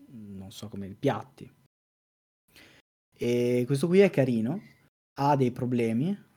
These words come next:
cioè appunto, eh, per esempio anche solo il fatto che,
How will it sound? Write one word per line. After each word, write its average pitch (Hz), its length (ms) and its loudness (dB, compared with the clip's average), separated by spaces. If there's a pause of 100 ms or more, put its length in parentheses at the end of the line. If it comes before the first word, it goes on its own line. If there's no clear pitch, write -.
(120)
cioè 120 240 0
appunto, 110 760 -4
eh, 98 920 -10
per 117 100 -8
esempio 117 280 0
anche - 180 0
solo 131 220 2
il 127 80 0
fatto 120 320 -2
che, 113 320 -6